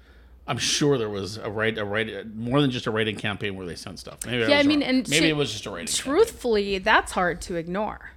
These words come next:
Speaker 2: That's hard to ignore. Now, it's easy. It's a little bit easier to ignore squawking on the internet, but they're still gonna look at that.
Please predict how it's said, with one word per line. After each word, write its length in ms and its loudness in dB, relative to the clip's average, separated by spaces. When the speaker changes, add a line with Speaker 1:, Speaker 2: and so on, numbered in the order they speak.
Speaker 2:
That's 240 2
hard 220 0
to 100 -8
ignore. 360 -6
Now, 160 -2
it's 180 -8
easy. 320 -4
It's 140 -6
a 60 -4
little 260 -2
bit 160 -4
easier 420 -6
to 320 -6
ignore 880 -4
squawking 640 -2
on 160 -6
the 140 -6
internet, 320 -6
but 100 -12
they're 80 -6
still 320 -4
gonna 220 -10
look 260 -10
at 140 -18
that. 300 -14